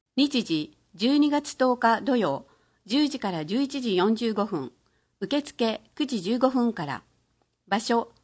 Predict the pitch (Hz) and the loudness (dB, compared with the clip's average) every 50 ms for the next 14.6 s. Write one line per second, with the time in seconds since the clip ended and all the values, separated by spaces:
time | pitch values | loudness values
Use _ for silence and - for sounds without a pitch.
0 | _ _ _ _ _ _ - - 233 269 302 302 302 294 302 302 285 226 170 147 | _ _ _ _ _ _ -2 2 4 6 6 6 6 4 4 4 4 4 2 -2
1 | 117 - - 196 240 247 240 240 226 202 175 139 135 123 - - _ _ _ _ | -2 0 2 2 2 2 2 0 0 0 0 -2 -6 -10 -12 -16 _ _ _ _
2 | _ _ _ _ _ _ _ _ _ _ 220 233 254 254 233 233 226 220 214 - | _ _ _ _ _ _ _ _ _ _ 0 0 2 2 2 2 2 2 0 -2
3 | - _ _ _ _ _ _ _ _ - 226 277 302 294 - 294 302 285 285 277 | -6 _ _ _ _ _ _ _ _ -2 4 6 6 6 6 2 2 2 4 4
4 | 269 269 269 269 254 240 202 196 - 139 135 131 - _ _ _ _ _ _ _ | 4 6 6 4 4 2 -2 -2 -6 -8 -8 -10 -12 _ _ _ _ _ _ _
5 | _ _ _ _ _ _ _ _ _ 196 240 302 302 285 302 285 294 302 302 302 | _ _ _ _ _ _ _ _ _ 2 4 6 4 4 2 0 2 2 4 4
6 | 285 262 240 214 185 165 156 143 131 - - _ 233 240 233 294 254 214 196 - | 4 4 4 4 2 2 0 0 -2 -4 -4 _ -4 0 4 4 4 4 2 -2
7 | 156 131 - - 180 - 254 277 277 269 277 269 262 240 - 240 240 208 165 - | -6 -6 -6 -6 -2 0 2 2 4 4 4 4 2 2 -2 -4 -6 -6 -6 -6
8 | 151 147 143 - _ _ _ _ _ _ _ _ _ _ _ _ _ - 220 233 | -8 -8 -8 -10 _ _ _ _ _ _ _ _ _ _ _ _ _ 0 2 4
9 | 294 294 311 302 294 285 294 302 285 277 226 185 165 156 135 143 - - 247 294 | 6 6 6 6 4 4 2 2 2 4 4 2 2 0 0 -2 0 2 2 2
10 | 285 - 269 269 269 262 - 247 233 247 233 - - - 226 226 208 - 196 190 | 2 4 2 2 2 2 0 -2 -2 -2 -4 -4 0 0 0 0 0 -2 -2 0
11 | 190 180 - - _ _ _ _ _ _ _ _ _ _ _ _ _ _ _ _ | 0 -2 -4 -6 _ _ _ _ _ _ _ _ _ _ _ _ _ _ _ _
12 | _ _ _ _ _ _ - 302 285 262 - - 156 151 143 - _ _ _ _ | _ _ _ _ _ _ 4 4 4 4 0 -2 -4 -4 -4 -6 _ _ _ _
13 | _ _ _ _ - 214 - - 277 262 302 285 269 269 269 - - 240 233 269 | _ _ _ _ -4 -4 -2 -2 -2 0 2 2 4 2 0 -2 -2 -2 0 0
14 | 294 294 277 208 185 - - 151 139 135 - | 2 0 2 0 0 -2 -4 -8 -8 -8 -10